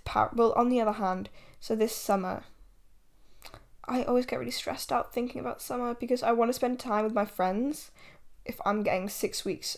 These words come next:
of the summer, plus a little bit more because it's G C S E year. Um, I'll be in France for three weeks. Um, at least three weeks. And I really wanna go to Paris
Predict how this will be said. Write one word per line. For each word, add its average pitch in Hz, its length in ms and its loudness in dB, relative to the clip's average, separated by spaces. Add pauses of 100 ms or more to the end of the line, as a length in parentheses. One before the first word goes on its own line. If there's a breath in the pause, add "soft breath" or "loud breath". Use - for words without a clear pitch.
of 214 120 -2
the 202 100 -2
summer, 190 480 -2 (140)
plus 220 220 -2
a 214 60 4
little 202 140 4
bit 196 180 2
more 190 360 2
because - 220 -12
it's 202 120 -8
G 196 160 -4
C 196 140 -6
S 196 180 -6
E 202 60 -2
year. 190 380 -4 (880 soft breath)
Um, 196 500 0 (2250 loud breath)
I'll 202 140 8
be 208 120 6
in 202 100 2
France 190 440 -2
for 202 120 -4
three 226 320 0
weeks. - 720 -6 (1300)
Um, 202 460 0 (120)
at 208 160 6
least 196 500 -2
three 185 260 -2
weeks. - 440 -8 (540 loud breath)
And 214 340 -4
I 226 40 -2
really 226 160 0
wanna 226 140 -2
go 214 120 0
to 220 120 -6
Paris 202 640 -2